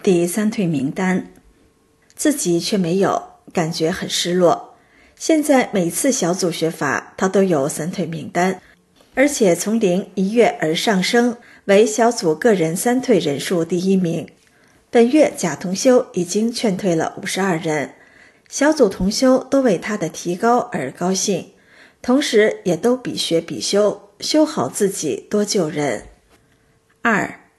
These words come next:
点化与戒烟。贾同修丈夫见妻子勇猛精进，每天都有救人名单，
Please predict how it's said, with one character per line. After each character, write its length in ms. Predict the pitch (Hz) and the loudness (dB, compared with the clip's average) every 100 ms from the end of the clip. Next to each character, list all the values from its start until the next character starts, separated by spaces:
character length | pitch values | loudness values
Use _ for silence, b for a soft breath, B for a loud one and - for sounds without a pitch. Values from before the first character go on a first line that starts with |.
| _ _ _ _ | _ _ _ _
点 240 | 180 139 | 0 0
化 480 | - 269 247 - - - | -2 0 0 -2 -10 -6
与 240 | 165 160 | -4 -4
戒 300 | 165 226 170 | -2 0 2
烟。 420 | 151 196 208 - b b b b b b b b | 2 0 0 -6 b b b b b b b b
贾 180 | 226 | -2
同 160 | 208 247 | 0 0
修 220 | 254 302 | 2 2
丈 300 | 294 285 214 | 2 0 -2
夫 260 | 190 156 - | 0 -2 -2
见 320 | - 202 180 175 | -2 0 0 -2
妻 240 | - 226 | -2 -4
子 320 | 226 160 143 | -4 -8 -8
勇 160 | - 165 | -6 -4
猛 180 | 175 160 | -4 -6
精 240 | - 185 | -4 -2
进， 380 | 190 208 139 - b b b b | 0 0 0 -4 b b b b
每 160 | 220 202 | 0 2
天 320 | 202 294 285 | 4 2 4
都 140 | 233 | 2
有 260 | 196 185 156 | 2 2 0
救 220 | 156 202 | 0 0
人 160 | 180 170 | 0 -2
名 220 | 170 139 | -4 -6
单， 300 | 196 202 214 | -4 -4 -4